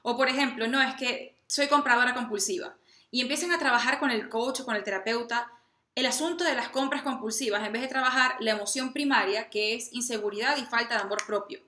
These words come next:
Entonces se empieza a crear todo un sistema de trabajo y, por supuesto, estás haciendo un pago por ese trabajo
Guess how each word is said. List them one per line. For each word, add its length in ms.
Entonces 320
se 60
empieza 280
a 60
crear 580
todo 360
un 60
sistema 680
de 180
trabajo 880
y, 300
por 120
supuesto, 380
estás 160
haciendo 320
un 180
pago 400
por 160
ese 180
trabajo 600